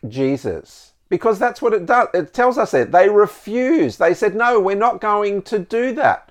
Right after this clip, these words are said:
Well, you might think it's head-scratching as you read that, but sadly, it's happening today. There's people who receive, for example, a supernatural, unexpected,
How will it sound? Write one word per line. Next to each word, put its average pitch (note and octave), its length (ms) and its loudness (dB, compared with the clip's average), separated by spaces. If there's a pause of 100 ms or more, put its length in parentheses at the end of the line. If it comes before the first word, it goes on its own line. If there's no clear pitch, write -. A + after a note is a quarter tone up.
(640)
Well, G#3+ 260 4
you F#3+ 120 0
might A3+ 260 0
think G#3 180 -2
it's - 140 -2
head-scratching E3+ 600 -4
as C3 100 -2
you C3 80 0
read B2+ 300 0
that, G3 260 -2
but - 140 -10
sadly, A3 560 -2 (100)
it's F3+ 160 -6
happening F#3 420 -8
today. G3 560 -4 (380)
There's F#3+ 160 0
people A3+ 360 0
who F#3 160 6
receive, E3 520 0
for D#3+ 140 -6
example, D3 500 -2
a A#2+ 60 0
supernatural, D3 920 -2
unexpected, E3 800 -2